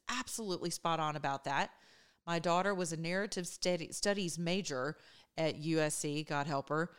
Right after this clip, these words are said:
uh, with a neuroscience minor. So we are very clear in this family on, on how narrative, not to mention me being in ministry for the past ten years of my life,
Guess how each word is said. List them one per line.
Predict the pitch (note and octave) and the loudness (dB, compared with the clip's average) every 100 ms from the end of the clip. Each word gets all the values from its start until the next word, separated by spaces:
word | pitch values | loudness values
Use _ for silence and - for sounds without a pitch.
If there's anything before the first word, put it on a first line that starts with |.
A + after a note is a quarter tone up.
| - - - | -20 -20 -2
uh, | D#3+ | 0
with | D#3+ F3 | 2 2
a | F3+ | 4
neuroscience | G3 A#3+ A#3 G#3 F#3+ D3 - - | 4 4 4 2 2 0 0 -2
minor. | D#3 C#3+ D3 | -2 -2 -2
So | - F3+ | 2 2
we | F3 A3+ A#3 - | 2 -2 -2 0
are | F3+ | 0
very | E3+ B3 C4+ | 4 2 2
clear | - D4+ A3 | 0 2 4
in | E3 | 2
this | D3+ D3+ | 0 -2
family | D#3 D3+ D3+ D#3 C#3+ | 0 0 2 0 2
on, | D#3+ D#3+ - | 2 0 0
on | D#3 | 0
how | D#3 F3+ F3 | 0 -2 0
narrative, | E3 E3+ G3 A3+ F#3+ D#3 D#3 | 0 0 2 0 0 -2 0
not | D#3 C3 - | -2 -2 -4
to | |
mention | D#3 D3+ D#3+ D3 C#3+ | -6 -4 -4 -6 -6
me | D3+ D3+ | -4 -2
being | D#3 D3 | -2 -2
in | D3+ | -2
ministry | G3+ A#3 F3 D3+ | 0 0 0 0
for | D3+ | -4
the | C3 | -2
past | C#3 C#3 - | 0 0 0
ten | D3 D3 | -6 -4
years | C#3+ C#3 | -4 -4
of | C#3+ | -4
my | C3+ | -2
life, | C#3+ E3+ | 0 0